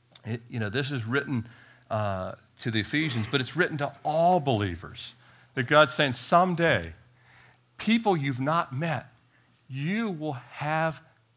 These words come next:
supper with Dania in heaven." You'll know even as you're known.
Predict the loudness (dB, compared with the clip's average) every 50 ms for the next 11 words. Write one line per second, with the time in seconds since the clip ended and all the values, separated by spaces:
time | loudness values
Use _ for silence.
0 | _ _ _ -12 -10 -4 -2 -2 -2 -2 -4 -6 -6 -6 -8 -10 _ _ _ _
1 | _ _ -6 -6 -6 -2 -2 0 0 0 -2 -2 -4 -6 -8 -12 -14 -20 _ _
2 | _ _ _ -6 -4 -4 -2 -2 -4 -4 -6 -10 -16 -16 -20 _ _ _ _ _
3 | _ _ _ _ _ _ _ _ _ _ _ _ _ _ _ _ _ _ _ _
4 | _ _ _ _ _ _ _ _ _ _ _ _ _ _ -2 -2 0 0 0 2
5 | 4 6 6 8 8 6 4 2 2 2 0 0 0 0 0 0 0 -2 -2